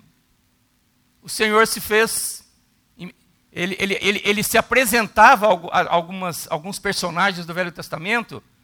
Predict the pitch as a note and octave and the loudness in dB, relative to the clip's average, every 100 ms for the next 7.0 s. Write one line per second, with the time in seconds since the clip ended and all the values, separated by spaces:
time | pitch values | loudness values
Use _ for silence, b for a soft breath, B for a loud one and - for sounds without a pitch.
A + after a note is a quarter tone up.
0 | _ _ - B3 B3+ C4 C4+ B3 - - | _ _ -6 -4 -2 0 0 -2 -10 -10
1 | - - _ _ _ _ _ _ - D#3+ | -12 -16 _ _ _ _ _ _ -6 -2
2 | F3+ D4+ G4 A3+ A#3+ F3+ C3+ D#3+ A#2 - | 4 4 4 2 0 0 -2 -4 -6 -10
3 | - - - _ _ _ _ _ - D3 | -12 -12 -18 _ _ _ _ _ -10 -2
4 | F#3 F#3+ G3 - G#3+ A#3+ A#3+ - C4 D4 | 0 2 0 0 4 4 4 0 2 2
5 | - - A3+ D4 C#4+ G#3+ E3+ D#3+ E3+ E3 | 0 4 8 10 8 6 -2 -2 2 2
6 | D#3+ C#3+ D3 F#3 F#3 G#3 G#3+ D3 B2 | 0 -6 -10 -12 -10 -8 -10 -12 -18